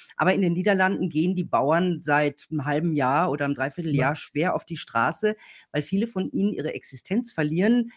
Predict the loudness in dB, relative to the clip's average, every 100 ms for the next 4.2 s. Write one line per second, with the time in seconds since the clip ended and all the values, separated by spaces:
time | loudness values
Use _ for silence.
0 | _ -6 -6 -2 4 4 6 4 4 2
1 | 2 0 -2 -4 -4 -2 0 0 -4 -12
2 | -12 -10 -10 -10 -12 -10 -10 -12 -10 -6
3 | -6 -6 -8 -4 -2 -2 -2 -4 -8 -16
4 | -20